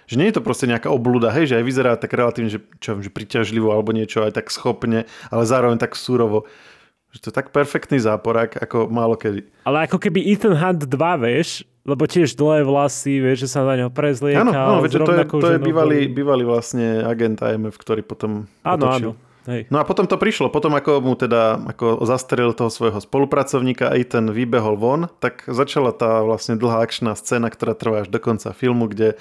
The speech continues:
Speaker 1: John Woo teda naplno sa, ako sa to povie, odtrhol z reťaze a využil tam všetky finty, ktoré mal v klobuku a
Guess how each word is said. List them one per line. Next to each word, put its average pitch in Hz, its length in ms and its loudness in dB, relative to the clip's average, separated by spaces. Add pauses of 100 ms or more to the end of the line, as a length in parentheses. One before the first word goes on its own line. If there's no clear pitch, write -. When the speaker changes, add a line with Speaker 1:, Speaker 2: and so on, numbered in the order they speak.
(220)
Speaker 1:
John 117 300 2
Woo 107 160 -2
teda 107 200 0
naplno 110 360 -2
sa, 107 320 -2 (180)
ako 117 280 -4
sa 123 80 -8
to - 100 -14
povie, 160 180 0
odtrhol 131 380 0
z 117 80 2
reťaze 117 480 2
a 110 200 -2 (340)
využil 113 400 -2
tam 110 160 -2
všetky - 340 -6
finty, 117 340 -4
ktoré 107 320 -2
mal 104 220 -4
v - 80 -20
klobuku 107 560 -4
a 107 240 -6